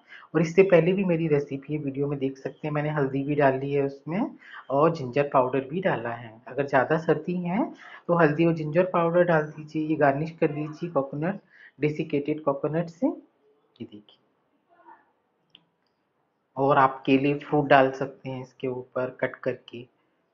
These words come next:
है ना। Mango है, seasonal fruit जो भी होते हैं, है ना, केला है, जैसे पपाया है और mango है।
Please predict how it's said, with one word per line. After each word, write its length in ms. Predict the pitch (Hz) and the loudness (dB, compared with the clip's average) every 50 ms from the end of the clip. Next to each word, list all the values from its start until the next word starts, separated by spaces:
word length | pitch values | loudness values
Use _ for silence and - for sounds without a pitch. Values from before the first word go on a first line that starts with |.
| _ _ 151 | _ _ -6
है 60 | - | -4
ना। 140 | 208 196 143 | -2 0 0
Mango 460 | 139 135 131 123 135 135 139 139 139 139 | 2 2 2 2 2 2 4 4 2 2
है, 500 | 139 139 135 131 127 127 127 127 127 135 135 - _ | -2 -4 -4 -4 -2 -2 -2 -4 -6 -8 -12 -16 _
seasonal 640 | - - - 156 147 139 - - 147 147 143 143 147 147 - _ _ | -16 -4 -2 -2 -2 -2 -4 -4 -2 -2 -2 -2 -4 -8 -12 _ _
fruit 340 | 143 139 135 135 139 139 - _ | -2 0 0 0 -4 -6 -8 _
जो 140 | 151 143 135 | -4 -4 -4
भी 140 | - 147 147 | -4 -4 -6
होते 300 | 151 147 135 - - 147 | -6 -6 -6 -6 -4 -6
हैं, 400 | 151 156 151 143 143 175 254 - - _ _ _ _ _ _ _ _ _ _ - | -6 -4 -6 -8 -8 -8 -8 -8 -10 _ _ _ _ _ _ _ _ _ _ -8
है 80 | 156 196 | -6 -4
ना, 120 | 233 196 - - - | -4 -6 -6 -2 0
केला 280 | 139 131 127 131 131 131 | 2 4 6 8 6 6
है, 380 | 135 135 135 123 131 131 127 - | 6 2 -2 -4 -2 -4 -2 0
जैसे 440 | 135 135 135 - - 131 127 127 127 - | -2 -4 -4 -4 -6 -4 -4 -4 -2 -4
पपाया 420 | 135 131 - 127 123 123 123 127 131 131 131 131 | -6 -4 -2 0 0 0 0 0 -2 -2 -4 -8
है 300 | 131 127 127 127 127 131 _ _ _ _ _ _ _ _ _ - | -12 -12 -10 -12 -14 -16 _ _ _ _ _ _ _ _ _ 0
और 220 | 127 131 131 131 | 0 0 0 0
mango 420 | 131 123 117 117 120 131 139 135 135 | -4 -6 -6 -6 -2 0 0 0 0
है। 180 | 139 131 123 | -2 -6 -10